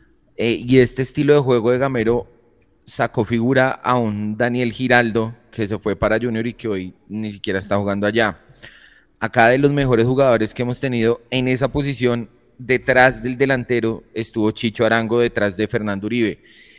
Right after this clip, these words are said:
Estuvo también, eh, pues ahorita a principio de este año, Larry y Pereira, porque para este esquema es muy importante el jugador que está en esa zona, en esa primera línea,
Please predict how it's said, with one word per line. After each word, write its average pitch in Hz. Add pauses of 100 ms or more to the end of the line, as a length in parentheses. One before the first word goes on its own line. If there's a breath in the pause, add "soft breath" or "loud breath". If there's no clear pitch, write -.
(140)
Estuvo 135
también, 123 (140)
eh, 127
pues 113
ahorita 110
a -
principio 107
de 110
este 113
año, 117
Larry 120 (360 soft breath)
y 135
Pereira, 120 (360 soft breath)
porque 147
para 143
este 139
esquema 165
es 147
muy 170
importante 135
el 139
jugador 120 (340)
que 127
está 117
en 139
esa 156
zona, 160
en 123
esa 117
primera 135
línea, 139